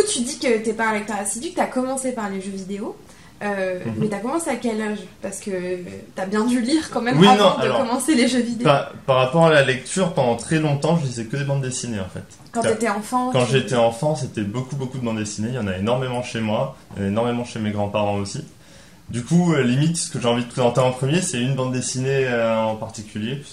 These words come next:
Speaker 2: parce que c'est plutôt ce qui a forgé, euh, mon humour, je dirais. Donc, euh, il y en a deux majoritaires, on va dire. Donc, j'avais les Astérix, Tintin, euh, tout ça. Mais mes préférés, c'était Gaston Lagaffe.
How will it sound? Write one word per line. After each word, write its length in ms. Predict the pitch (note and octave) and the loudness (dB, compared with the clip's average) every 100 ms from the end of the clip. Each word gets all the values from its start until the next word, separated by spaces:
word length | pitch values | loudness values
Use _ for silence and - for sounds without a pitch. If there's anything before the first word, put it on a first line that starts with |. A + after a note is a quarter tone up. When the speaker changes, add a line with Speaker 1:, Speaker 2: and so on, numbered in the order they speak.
| - | -10
Speaker 2:
parce 100 | B2 | -8
que 100 | A2 | -6
c'est 220 | B2+ C3 A#2+ | -6 -6 -6
plutôt 220 | C#3 E3+ | -4 -4
ce 80 | E3+ | -2
qui 100 | B2 | -2
a 80 | |
forgé, 460 | A#2 B2 A#2+ A#2+ C3+ | -2 0 -2 0 2
euh, 460 | B2+ A2 G#2 G2+ G2+ | 2 0 0 -2 -4
mon 200 | G#2 A2+ | -2 -2
humour, 340 | A2 A2+ A#2+ - - | -2 -2 -6 -12 -18
je 60 | - | -6
dirais. 240 | G#2 G#2+ - - - - - - - | -4 -4 -8 -16 -20 -20 -20 -16 -6
Donc, 240 | G#2+ G#2+ | -6 -4
euh, 240 | A2 G#2+ G#2+ | -2 0 0
il 60 | G#2+ | 0
y 0 | |
en 80 | |
a 60 | G#2+ | 0
deux 260 | G#2 C3 D3 | 0 0 2
majoritaires, 680 | C3+ A#2+ A#2 A2+ C#3 C3+ A#2 | 2 0 -2 -2 2 2 2
on 60 | |
va 120 | G2+ G2 | -2 -4
dire. 160 | B2 | -4
Donc, 160 | A#2 F#2+ | -6 -6
j'avais 220 | G2 G2 G2 | -4 -2 0
les 140 | G2 | 0
Astérix, 560 | G2+ - G2+ A2+ A2 - | 0 -2 -2 -2 -2 -4
Tintin, 460 | G#2 G#2 A2 G#2+ | -4 -2 -2 -2
euh, 320 | G2+ G2 F#2 F#2 F#2 | -2 -4 -4 -8 -10
tout 100 | - | -4
ça. 300 | D3 G3+ - - - - - - | -2 -2 -6 -18 -20 -20 -20 -8
Mais 380 | G#2 G#2+ G#2+ G#2 | 0 2 4 4
mes 100 | A2 | 2
préférés, 480 | A2+ A#2+ A2 A#2 D3+ | 0 -4 -2 0 0
c'était 300 | - G#2 G2+ | -2 -4 -2
Gaston 300 | A2+ A2 A2+ | -2 -2 -4
Lagaffe. 360 | F#2+ A2 E3+ | -2 -2 -2